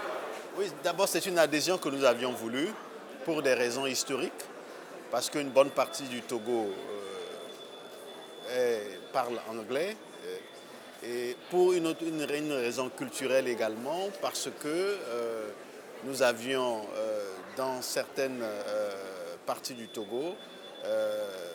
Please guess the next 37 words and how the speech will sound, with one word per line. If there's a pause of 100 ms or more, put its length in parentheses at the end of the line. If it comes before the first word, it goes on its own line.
(280)
rattachées, (340)
et,
comme
je
disais,
sur
le
plan
historique
avec (100)
le
Ghana, (420)
un
pays
limitrophe,
le
Ghana, (720)
des
Togolaises
et
des
Togolais
qui
parlent, (540)
euh, (100)
l'anglais,
euh, (100)
parce
que
liés
au
Ghana, (520)
nous
avions
les
mêmes
cultures.